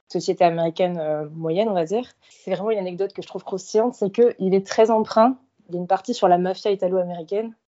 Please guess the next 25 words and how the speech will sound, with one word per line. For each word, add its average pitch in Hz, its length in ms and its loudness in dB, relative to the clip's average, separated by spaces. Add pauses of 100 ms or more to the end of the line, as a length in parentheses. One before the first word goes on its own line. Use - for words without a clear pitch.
des 240 140 4
films 233 240 0
de 214 100 2
Francis 196 340 -6
Ford 196 160 -2
Coppola 190 400 2
qui 208 280 -8
ont, 214 280 2
euh, 170 220 0
placé 175 360 -2
les 165 120 0
bases 190 380 2
de 170 100 -12
ce - 100 -18
que 185 100 -6
c'était, 180 420 -8 (240)
ce - 100 -20
que - 80 -6
c'était 190 240 2
le 180 120 2
mythe 196 200 0
de 170 80 -2
la 170 100 2
mafia 170 280 -4
italo-américaine. 175 720 -4